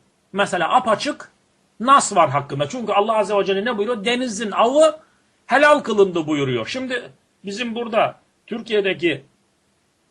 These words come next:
fıkıh kitaplarında en meşhurlarından bir tanesi Ömer Nasuhi Bilmen diye bir, e, hocanın kitabı var. Orada mesela, <clears throat> e,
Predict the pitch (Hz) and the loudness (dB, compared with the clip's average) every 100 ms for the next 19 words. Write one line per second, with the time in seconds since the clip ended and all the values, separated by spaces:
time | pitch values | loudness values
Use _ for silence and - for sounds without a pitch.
0 | _ _ _ - 208 254 240 208 180 143 | _ _ _ -10 -8 -6 -6 -2 -2 2
1 | 147 147 151 214 233 226 240 214 - 175 | 2 2 -2 -2 0 -2 0 -2 -2 -4
2 | 160 143 139 139 156 208 175 160 170 202 | 0 0 0 -4 -4 -4 -2 -2 -2 -2
3 | 202 190 190 185 196 196 190 196 202 165 | 0 0 -2 0 0 0 -2 -2 0 2
4 | 160 - - _ _ _ _ 151 165 143 | 2 2 -6 _ _ _ _ 0 0 -2
5 | 131 131 131 139 185 170 151 123 147 151 | -6 -6 -4 0 2 0 -2 -6 -4 -2
6 | 143 135 196 247 - _ _ _ _ 202 | -2 0 -2 -4 -12 _ _ _ _ 2
7 | 240 226 196 180 196 220 262 190 147 156 | 2 2 -2 -2 0 0 -2 -6 -16 -14
8 | 214 208 196 180 - _ _ _ _ _ | -12 -10 -8 -8 -12 _ _ _ _ _
9 | _ _ _ _ _ _ _ _ _ - | _ _ _ _ _ _ _ _ _ -8